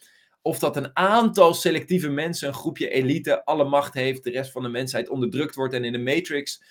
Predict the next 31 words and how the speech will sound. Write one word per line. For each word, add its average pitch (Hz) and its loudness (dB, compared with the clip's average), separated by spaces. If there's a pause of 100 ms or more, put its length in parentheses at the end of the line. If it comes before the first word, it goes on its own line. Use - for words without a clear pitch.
(180)
geplukt 139 -2
wordt. 127 -2 (560)
We 123 2
gaan 127 6
het 113 -2
merken. 95 0 (260)
Ja, 123 -2 (160)
niet 143 0
de 160 2
meest 135 2
positieve 135 2
video 135 2
in 131 -2
dat 180 6
opzicht. - -4
Ik 123 -2
hoop 151 8
natuurlijk 131 -2
op 123 -2
de 117 -2
eerste 120 -2
uitkomst 107 -4
en 98 -10
laten 110 -2
we 107 -8
daar 107 2
in 113 0
ieder 123 -4
geval 113 -2
van 110 -6
uitgaan. 104 -4